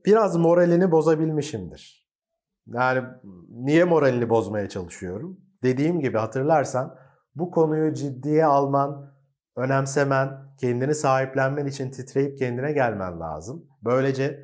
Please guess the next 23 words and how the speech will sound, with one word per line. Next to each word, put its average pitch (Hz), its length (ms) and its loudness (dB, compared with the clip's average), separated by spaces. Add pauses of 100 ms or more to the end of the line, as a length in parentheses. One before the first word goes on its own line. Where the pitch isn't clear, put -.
(240)
değişim 127 380 -2
konusunda, 117 920 -4
şeyleri 127 460 -2
geliştirme 120 600 -6
konusunda 117 460 -6
motivasyonun 120 840 -4
da 190 300 -6
artacak. 170 680 -2 (160)
Şimdi 202 340 -2
bugün 214 220 2
anlattığım 196 800 2
bu 196 400 0 (260)
on, 170 500 2
e, 131 480 4
zararı 156 580 4
gördüğünde 143 800 2
sonuçta 151 540 -2
bir 143 60 -8
şeyleri 151 420 2
daha 151 180 4
farklı 135 360 0
yapman 127 400 0
gerektiğini 117 760 -4